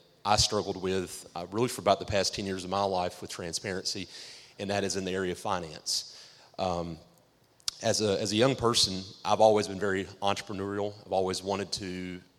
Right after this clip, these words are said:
have a strong business, generate money, be generous, um, provide for my family. I mean, that's the American dream. I don't think we could really argue about that one way or another. And, um, about ten years ago, uh,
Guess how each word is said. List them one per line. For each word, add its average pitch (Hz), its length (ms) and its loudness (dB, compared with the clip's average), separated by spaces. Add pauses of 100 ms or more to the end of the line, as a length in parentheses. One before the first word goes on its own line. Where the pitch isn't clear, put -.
have 92 160 -8
a - 20 -2
strong 95 300 -2
business, 95 680 -2
generate 90 360 -6
money, 95 360 -8
be 85 140 -12
generous, 92 720 -2 (320)
um, 85 400 -2 (340)
provide 101 360 4
for - 80 -10
my 90 100 -2
family. 85 460 -6
I 107 60 -18
mean, 92 60 -10
that's 107 180 0
the 113 100 -6
American 95 340 -6
dream. 82 320 -14 (180)
I 92 80 -12
don't 90 200 -8
think 101 240 -10
we 98 80 -12
could 85 160 -12
really 90 180 -6
argue 92 400 -4
about 90 280 -2
that 90 140 -2
one 90 220 -8
way 90 140 -4
or 87 160 -4
another. 87 340 -4 (800)
And, 98 320 2
um, 90 320 2 (800)
about 101 200 4
ten 110 160 0
years 107 240 -2
ago, 95 360 -2 (260)
uh, 92 240 -10